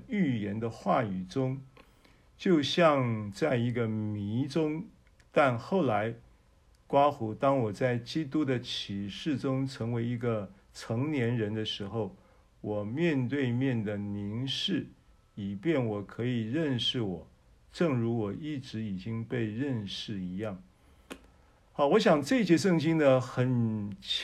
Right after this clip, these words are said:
很有力的，就是很有力量的。保罗在这里，在这段话很有力量的，也，也很深刻的做的一个陈述。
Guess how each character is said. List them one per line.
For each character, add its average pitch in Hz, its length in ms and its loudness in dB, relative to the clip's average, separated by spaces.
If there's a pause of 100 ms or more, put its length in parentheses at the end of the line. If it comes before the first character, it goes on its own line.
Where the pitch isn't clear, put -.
(160)
很 131 180 -2
有 120 280 4
力 143 260 2
的， 98 160 -4 (640)
就 151 120 -2
是 131 80 -4
很 139 160 0
有 147 180 6
力 160 200 4
量 131 320 4
的。 95 180 -8 (140)
保 104 160 0
罗 123 160 2
在 147 160 2
这 131 140 -2
里， 110 100 0
在 139 180 -2
这 139 160 -2
段 131 220 2
话 120 340 0 (120)
很 127 200 -4
有 127 160 0
力 131 200 0
量 117 260 2
的， 92 180 -6 (460)
也， 107 480 -4
也 131 160 0
很 117 160 -2
深 151 320 0
刻 151 180 0
的 113 100 2
做 139 220 -2
的 113 80 2
一 110 200 -2
个 117 200 -2
陈 101 480 -8
述。 - 300 -6